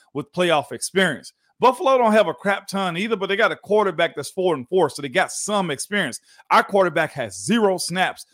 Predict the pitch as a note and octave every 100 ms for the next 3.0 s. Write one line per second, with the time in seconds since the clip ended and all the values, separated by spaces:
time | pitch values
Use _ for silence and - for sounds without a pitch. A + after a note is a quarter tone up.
0 | _ - D3 B2 F#3+ F3 G#2+ - - _
1 | - F3 F3+ A#3+ A3+ F3+ F3+ B2+ D#3+ E3
2 | D3+ B2 - D#3 - - A3 G#3 D#3+